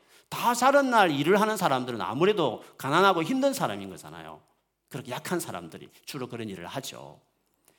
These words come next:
그런데 하나님께서는 하늘에서 난리가 났는데 빅 이벤트가 열렸는데도 불구하고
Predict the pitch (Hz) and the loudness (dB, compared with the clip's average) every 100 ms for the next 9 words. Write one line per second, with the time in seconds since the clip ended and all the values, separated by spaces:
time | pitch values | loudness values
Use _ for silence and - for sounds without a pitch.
0 | _ _ _ _ _ - 147 135 165 156 | _ _ _ _ _ -4 -2 0 2 2
1 | 143 135 127 135 123 117 113 117 _ _ | 0 -4 -6 -6 -6 -6 -8 -14 _ _
2 | _ - - 311 277 233 196 175 131 123 | _ -6 4 6 6 2 2 0 0 4
3 | 135 165 240 254 165 151 151 95 - 190 | 6 8 8 6 4 2 -2 -8 2 2
4 | 240 233 180 180 156 101 104 95 90 87 | 2 2 0 0 -2 -2 -4 -8 -12 -16
5 | - - 82 73 90 87 | -20 -16 -16 -14 -14 -16